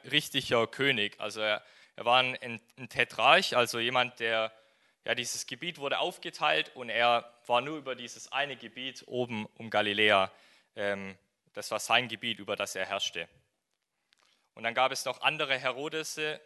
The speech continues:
mit, mit anderem Beinamen. Und da ist zum Beispiel auch Philippus, das ist der Bruder von Herodes.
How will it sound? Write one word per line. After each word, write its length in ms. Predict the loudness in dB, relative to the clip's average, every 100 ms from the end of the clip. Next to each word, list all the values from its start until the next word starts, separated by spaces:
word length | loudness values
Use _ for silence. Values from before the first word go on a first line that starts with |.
| _ _
mit, 300 | -10 -10 -10 -18 _
mit 200 | -14 -4
anderem 520 | -2 0 -2 -4 -8 -12 -2
Beinamen. 600 | 2 4 2 0 -2 -8 -16 _ _ _ _ _ _ _ -6
Und 640 | -4 -4 -6 -10 -12 -14 _ _ _ _ _ _ _ _ _ _ -20 _ -2
da 100 | -2
ist 120 | 0
zum 100 | 4
Beispiel 300 | 4 4 6
auch 280 | 6 4 -2 -14
Philippus, 720 | -4 -2 0 0 -2 -4 -8 _ _ _ _ _
das 200 | -10 -10
ist 120 | -6
der 80 | -4
Bruder 340 | -4 -4 -4 -2
von 180 | -4
Herodes. 680 | -2 -2 -2 -4 -2 -4 -10